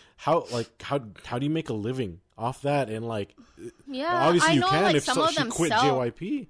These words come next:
Speaker 2: yeah, some of them sell, like, their photos and stuff too.
Speaker 1: No, that's what I was saying.
Speaker 2: Yeah.
Speaker 1: They probably make money off,
Speaker 2: Mm-hmm.
Speaker 1: you know, selling to other media outlets for the photos and everything.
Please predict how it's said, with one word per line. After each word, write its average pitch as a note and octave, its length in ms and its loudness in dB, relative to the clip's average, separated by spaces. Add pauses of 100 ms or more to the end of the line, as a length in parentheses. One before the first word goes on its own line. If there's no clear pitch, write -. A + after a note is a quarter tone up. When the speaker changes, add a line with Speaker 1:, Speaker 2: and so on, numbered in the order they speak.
Speaker 2:
yeah, G3+ 160 -14
some A#3+ 180 -8
of C#4+ 140 -6
them G3+ 140 -6
sell, A#3 360 -8
like, G3+ 220 -6
their F#3 120 -10
photos G3+ 460 -10
and F3+ 160 -12
stuff E3 320 -10
too. F#3+ 420 -10
Speaker 1:
No, D#3+ 120 0
that's C3+ 180 -2
what C#3 100 2
I B2 40 0
was A2 100 -4
saying. A2 140 -2
Speaker 2:
Yeah. G2+ 140 0
Speaker 1:
They A#2+ 80 0
probably B2+ 220 -2
make B2 180 -4
money A#2 340 -2
off, A#3+ 240 -2
Speaker 2:
Mm-hmm. F#3 260 -8
Speaker 1:
you C3+ 80 0
know, G#2+ 80 -2
selling B2+ 300 -2
to A#2+ 160 -6
other B2 160 0
media B2+ 280 -2
outlets A2 360 -6
for A#2 100 -8
the G#2 200 -4
photos D3 440 -2
and A2+ 100 -4
everything. G2 460 -10